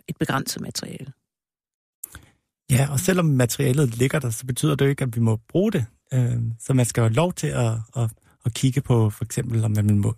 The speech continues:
Speaker 2: kigge på lipid- eller fedtmålinger for blodet eller andre ting. Så det er ikke, at man, det er ikke et tag selv bord, så vi bare lige kan, selvom det vil jeg selvfølgelig elske i forhold til min forskning, men, men sådan er det, øh, ikke. Så man skal have lov til at kunne bruge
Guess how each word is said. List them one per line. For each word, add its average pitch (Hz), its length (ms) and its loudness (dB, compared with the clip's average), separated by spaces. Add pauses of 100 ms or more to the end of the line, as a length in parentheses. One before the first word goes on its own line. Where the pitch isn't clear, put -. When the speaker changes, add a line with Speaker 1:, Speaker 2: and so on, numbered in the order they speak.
(140)
Speaker 2:
kigge - 240 -2
på 110 260 2 (520)
lipid- 120 580 -2
eller 104 120 2
fedtmålinger 110 680 0
for - 120 -8
blodet 123 380 -2
eller 110 140 -4
andre 110 200 -2
ting. - 320 -6
Så - 120 -4
det 117 140 0
er 120 40 2
ikke, 135 240 -2
at 117 120 0
man, 113 200 0 (100)
det 120 60 0
er 135 40 4
ikke 139 100 0
et 127 60 -2
tag 139 140 2
selv 156 200 -2
bord, 143 280 -4
så 127 100 -6
vi 120 120 0
bare 117 160 2
lige 127 140 2
kan, 113 300 0 (420)
selvom 123 260 0
det 113 140 0
vil 117 80 2
jeg 104 100 4
selvfølgelig - 340 -2
elske 120 300 2
i 113 40 2
forhold 120 240 0
til 117 100 -2
min 104 80 0
forskning, 175 520 0
men, 127 320 2
men 120 180 0
sådan 139 260 -2
er 147 100 2
det, 147 160 0 (460)
øh, 113 300 4 (200)
ikke. 117 320 2 (460)
Så - 100 -12
man 120 120 2
skal 139 140 2
have 127 80 2
lov 156 200 0
til - 120 -4
at 123 140 -6
kunne 113 100 -10
bruge 123 240 -2